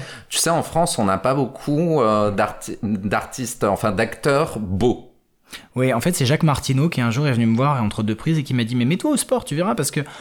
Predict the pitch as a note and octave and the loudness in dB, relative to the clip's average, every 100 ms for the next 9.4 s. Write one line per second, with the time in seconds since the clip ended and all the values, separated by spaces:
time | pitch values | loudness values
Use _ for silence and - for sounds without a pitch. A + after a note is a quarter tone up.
0 | - - - D3+ - - A3+ A#3+ C3 A2 | -20 -20 -2 -2 2 4 4 4 0 2
1 | A#2 A2 - A#2 A#2+ - G#2+ - C3 A#2+ | 2 2 2 2 2 0 -2 0 0 2
2 | G2 - G2+ A2 G#2+ G2+ A#2 - A2+ G#2 | 0 0 0 2 0 0 0 0 0 2
3 | F3 C#3+ - C3+ A2 D#3+ D3 A2+ A#2 A#2 | 2 0 0 0 0 0 2 2 2 2
4 | A2+ G2+ - - - G#2 F#2+ F2+ B2 - | 2 0 -4 -16 -2 2 2 2 0 0
5 | E3 F3+ B2 G#2+ G#2+ C3+ D#3+ - - D3+ | -2 0 0 0 0 2 2 0 -4 0
6 | C#3+ A2 F#2 D#2+ - _ _ _ - - | -2 -2 -6 -10 -14 _ _ _ -20 -20
7 | _ _ - B2+ A2 D3+ C3+ A#2+ - F#2+ | _ _ -2 2 4 4 4 2 0 -2
8 | C#3 B2+ D#3+ C3 A2+ - F2+ F#3 - _ | -2 -2 -2 0 0 0 -2 -4 -10 _
9 | F#2+ G2 G2+ | 0 2 0